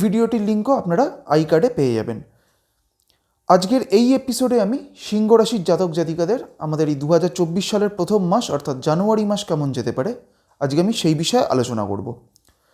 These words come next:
প্রথমেই যেটা বলবো যে সিংহ রাশির সাপেক্ষে এই মুহূর্তে আমাদের রাশিচক্রে কোন কোন গ্রহ কোথায় কোথায় অবস্থান করছে।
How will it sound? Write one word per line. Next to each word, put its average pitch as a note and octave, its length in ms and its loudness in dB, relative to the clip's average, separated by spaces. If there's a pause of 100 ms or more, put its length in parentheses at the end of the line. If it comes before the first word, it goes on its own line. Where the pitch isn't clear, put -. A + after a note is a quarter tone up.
(420)
প্রথমেই C4 360 4
যেটা C#4 220 4
বলবো D3+ 200 0
যে G3+ 120 -6 (120)
সিংহ G#3+ 320 -2
রাশির A#3 300 0
সাপেক্ষে A#3 480 -4
এই F#3+ 120 -4
মুহূর্তে E3+ 260 -6
আমাদের E3 280 -4
রাশিচক্রে D#3+ 460 -4 (120)
কোন E3 140 0
কোন F#3+ 160 0 (100)
গ্রহ F3+ 140 0 (120)
কোথায় D3+ 260 0
কোথায় A#3 200 -2 (420)
অবস্থান D#3 460 0
করছে। A2 320 -8